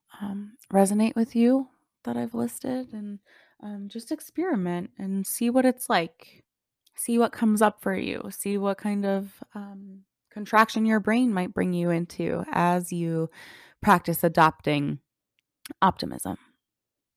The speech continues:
Now, before I go, I have a brief astrological forecast for you. This list is printed in the show notes below,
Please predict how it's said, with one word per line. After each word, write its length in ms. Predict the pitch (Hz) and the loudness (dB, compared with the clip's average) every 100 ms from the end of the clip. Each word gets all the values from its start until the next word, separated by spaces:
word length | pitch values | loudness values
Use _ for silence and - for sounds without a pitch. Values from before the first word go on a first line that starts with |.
| _ _ _ _ _ _ _ _ _ _ _ _ _ _ - - - _ | _ _ _ _ _ _ _ _ _ _ _ _ _ _ -20 -20 -20 _
Now, 380 | 190 180 170 170 | -2 2 2 2
before 360 | 170 165 180 180 | 0 -2 -4 -2
I 100 | 180 | -2
go, 300 | - 359 403 _ _ _ _ _ _ _ _ | 0 0 -2 _ _ _ _ _ _ _ _
I 40 | 208 | -6
have 100 | 202 | -4
a 80 | |
brief 360 | 190 220 247 262 - | 0 2 4 2 2
astrological 680 | 247 240 247 226 208 202 208 | 2 4 2 2 2 0 -4
forecast 500 | - 240 247 240 - | -2 0 0 -2 -2
for 140 | 247 | 0
you. 440 | 240 247 240 247 254 _ _ _ _ _ _ _ _ - _ _ _ _ - | 2 4 4 2 -2 _ _ _ _ _ _ _ _ -20 _ _ _ _ -8
This 160 | 202 | -4
list 220 | 220 220 - | -2 0 -2
is 120 | 285 | -4
printed 460 | - 247 226 214 | 0 2 2 0
in 100 | 208 | -2
the 80 | 196 | -2
show 220 | 180 180 | -2 -2
notes 300 | 165 180 - | 0 -2 -4
below, 520 | - 233 190 82 - | -6 -4 0 -2 -2